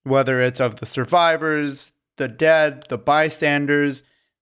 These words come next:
uh, city folks, rural folks, adults, children. It's a tapestry of perspectives against the backdrop of the fallout of an earthquake.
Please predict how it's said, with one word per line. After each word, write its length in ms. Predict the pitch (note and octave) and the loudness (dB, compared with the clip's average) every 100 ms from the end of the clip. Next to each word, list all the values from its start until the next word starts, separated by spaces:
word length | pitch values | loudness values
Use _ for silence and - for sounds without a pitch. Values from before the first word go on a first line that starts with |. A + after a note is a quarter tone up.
| _ | _
uh, 240 | A#2+ A2+ A2+ | 0 0 0
city 460 | - D#3+ D3 D3 | -2 0 2 0
folks, 560 | C3+ D3+ C#3 C#3 - - | 2 2 2 0 -6 -6
rural 340 | C3+ D3 D3 | 0 2 0
folks, 480 | C#3+ C#3+ C#3+ C#3 - - | 0 0 0 -2 -10 -8
adults, 640 | B2+ C#3 C#3 C#3+ C#3+ - | -4 2 4 2 -2 -12
children. 640 | - - C#3+ C#3 C#3 C#3 B2+ _ _ _ _ _ | -8 -2 0 2 0 0 -6 _ _ _ _ _
It's 160 | D3+ D#3 | -2 -2
a 40 | |
tapestry 720 | D3 D3+ C#3 D#3 C#3+ - D3+ D3 | -2 0 0 -2 -6 -2 0 2
of 160 | B2+ | 0
perspectives 720 | - C3 - A#2 - D3+ D3+ | -4 -2 -2 -2 -2 -2 -2
against 420 | C3+ C3 B2+ B2 - | -8 -2 -2 -2 -4
the 60 | |
backdrop 540 | A#2 A#2 - B2 A#2 - | 0 0 0 -2 -2 -4
of 160 | A2+ | -10
the 60 | A2+ | -10
fallout 500 | - A2 A2 A2 A2+ | -2 0 2 -2 -4
of 120 | A2 | -10
an 80 | G#2+ | -6
earthquake. 560 | A2+ A#2+ - D#3 E3 | -6 -4 -2 -2 -4